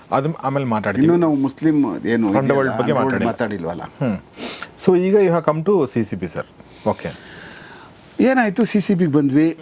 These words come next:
Speaker 2: ಬಂದಾದ್ಮೇಲೆ, ಆ, ನಾವು ಹೇಗೆ ಇವ್ರನ್ನ ಬಲಿ ಹಾಕ್ಬೇಕಾದ್ರೆ, ಕ-, ಬಲಿಪೀಠಕ್ಕೆ ತರಬೇಕಾದ್ರೆ ಏನೇನೆಲ್ಲ ಕಾರ್ಯಕ್ರಮ ಮಾಡ್ಬೇಕು ಅಂತೇಳಿ, ಅಂತೇಳಿ ಒಂದು ಭಾಳ, ಆ, ಸರಿಯಾದಂಥ ಒಂದು ಡಾಕ್ಯುಮೆಂಟೇಷನ್ ಮಾಡೋಕ್ಕೆ ಪ್ರಾರಂಭ ಮಾಡ್ತೀವಿ. ಆ,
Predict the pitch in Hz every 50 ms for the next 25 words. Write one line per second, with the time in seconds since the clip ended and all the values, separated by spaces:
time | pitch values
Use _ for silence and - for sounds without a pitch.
0 | - 143 156 143 156 170 185 185 180 165 143 143 147 147 170 185 165 143 127 127
1 | 139 165 - _ - 123 131 131 131 127 127 123 120 120 131 139 143 143 143 135
2 | 123 135 147 170 175 196 190 175 160 143 131 131 131 123 127 123 107 131 143 160
3 | 180 175 160 - - 139 - 143 131 139 151 - - 135 127 113 123 131 147 156
4 | - 180 151 - 143 - 156 139 127 127 127 123 127 127 139 147 135 139 156 165
5 | 170 165 160 151 147 143 - - 123 123 123 123 - 127 127 127 117 117 113 117
6 | 113 120 117 - - 113 113 110 - 120 123 120 113 104 104 - 127 135 135 123
7 | 110 - - 135 135 139 131 123 98 110 120 123 139 151 139 117 107 - - 151
8 | 180 196 - - 160 - 151 139 139 156 156 143 135 127 123 120 160 175 202 240
9 | - - - - - - - - - 135 135 135 135 131 131 127 123 123 123 101
10 | 123 123 120 - 160 170 156 135 151 135 - 143 123 120 113 107 117 117 - 113
11 | 110 107 107 107 107 101 98 90 82 - - - - - - - - - - -
12 | - 127 113 101 - - - - -